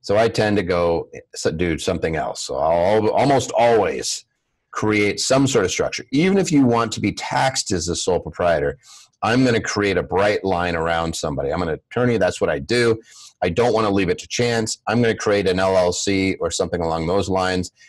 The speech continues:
And I'm gonna, I could still treat it as a sole proprietor. I could make it disregarded for tax purposes where you just file the same Schedule C. So, like, if you are just keen on this idea of being taxed as a sole proprietor 'cause you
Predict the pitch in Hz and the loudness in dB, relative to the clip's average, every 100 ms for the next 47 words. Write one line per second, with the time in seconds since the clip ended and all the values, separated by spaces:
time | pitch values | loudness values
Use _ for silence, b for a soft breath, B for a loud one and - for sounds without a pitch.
0 | b _ 92 95 98 92 90 98 101 110 | b _ -2 0 2 0 0 0 0 -4
1 | - 185 165 - - - 165 185 90 87 | 0 2 2 0 -10 0 2 4 2 0
2 | 90 104 92 92 - 71 90 - 107 104 | -2 0 -2 0 0 0 0 0 -2 -2
3 | 104 90 - 90 85 85 82 76 104 104 | -4 -6 -6 -2 -2 -2 -4 -2 0 0
4 | - 104 92 101 95 B B B B B | -2 -4 -4 -4 -4 B B B B B
5 | - 90 87 82 80 - _ _ 95 107 | 0 2 4 2 0 -6 _ _ 0 0
6 | 98 - 87 85 85 80 - 101 107 107 | -2 0 2 4 2 0 0 -2 0 0
7 | 104 - - 90 90 85 - - - 76 | -2 -2 -2 0 0 -2 -4 -8 -4 -4
8 | 76 64 - 127 143 107 98 76 b b | -4 -8 0 4 4 4 0 -2 b b
9 | b b _ _ _ _ - - 170 170 | b b _ _ _ _ -10 -2 2 4
10 | 143 110 95 76 98 98 95 101 95 92 | 4 2 0 0 2 2 2 2 2 2
11 | 104 101 85 67 - _ - 87 95 92 | 0 2 0 -2 -8 _ -6 -2 0 0
12 | 101 98 90 92 85 107 95 82 98 92 | 2 0 0 -4 -2 0 -2 0 0 0
13 | 80 - 73 85 107 117 107 | 0 -4 -4 0 2 2 0